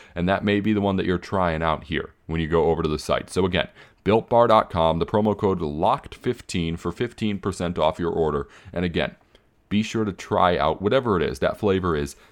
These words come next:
that really just, you can't get out of your head once you read it that first time. It's Built Bar, your protein needs, and of course, all the great taste that you want out of your protein,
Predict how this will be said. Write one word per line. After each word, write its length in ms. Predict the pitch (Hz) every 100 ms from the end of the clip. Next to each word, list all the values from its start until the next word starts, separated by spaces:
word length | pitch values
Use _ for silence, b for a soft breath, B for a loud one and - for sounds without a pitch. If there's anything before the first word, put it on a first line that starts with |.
| _
that 200 | 90 -
really 420 | 87 104 107 95
just, 300 | 90 90 - - -
you 120 | 90
can't 400 | - - 117 -
get 140 | 92
out 140 | 85 85
of 40 |
your 180 | 80 76
head 260 | 78 - -
once 280 | 90 87 -
you 80 | 85
read 180 | 85
it 80 | 76
that 220 | 80 -
first 320 | - 76 - -
time. 220 | 73 - _ B B
It's 160 | 107 104
Built 240 | 139 123
Bar, 200 | 101 - - b _
your 120 | 98 98
protein 560 | - 123 123 127 117
needs, 260 | 117 113 110
and 100 | 101
of 120 | 87
course, 280 | 107 95 - B B B
all 180 | 95 90
the 100 | 85
great 360 | 87 87 -
taste 400 | - - 82 -
that 140 | 85 85
you 100 | 73
want 440 | 73 73 - - _ _ _ -
out 280 | 80 73 -
of 160 | - 71
your 100 | 78
protein, 460 | - - 69 67